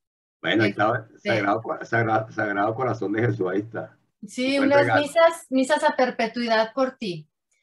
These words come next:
Speaker 1: Gracias.
Speaker 2: Bueno, se derraman las bendiciones a toda tu familia, que sigue creciendo, creciendo y creciendo.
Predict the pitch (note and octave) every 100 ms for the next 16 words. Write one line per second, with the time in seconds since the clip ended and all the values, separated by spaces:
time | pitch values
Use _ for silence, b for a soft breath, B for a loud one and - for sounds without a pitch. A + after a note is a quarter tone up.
0 | _ - - F3 G#3+ G#3+ A3 - - -
1 | - G#3+ G#3 G#3 A3 A#3+ B3+ A#3 A3 A3
2 | G#3+ A3 A3+ A3 G#3+ A3 A3 G3+ G#3 G#3+
3 | C4 - G3 F#3 G3 G#3+ G#3 G3 G#3 G#3
4 | G#3+ G3+ G3+ G3+ G#3 F#3+ A#3+ D#4+